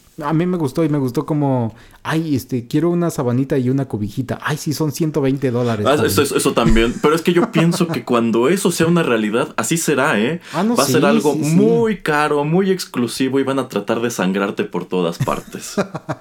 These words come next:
Speaker 1: Entonces, dado eso, Erasmo, porque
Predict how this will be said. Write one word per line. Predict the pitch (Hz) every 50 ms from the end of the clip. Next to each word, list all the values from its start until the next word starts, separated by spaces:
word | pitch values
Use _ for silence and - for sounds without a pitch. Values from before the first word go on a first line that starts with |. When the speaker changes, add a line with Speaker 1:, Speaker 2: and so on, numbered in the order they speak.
| - - - - - - - - - 185 - -
Speaker 1:
Entonces, | 156 143 131 - 180 185 180 170 196 180 185 - - - - - -
dado | - 156 135 139 147 160 175 175 196 180 165
eso, | 147 151 147 - 185 180
Erasmo, | 175 170 170 156 180 185 196 220 240 233 - - _ _ _ _ _ _ -
porque | 135 127 127 127 - - - 156 156 156 151 - _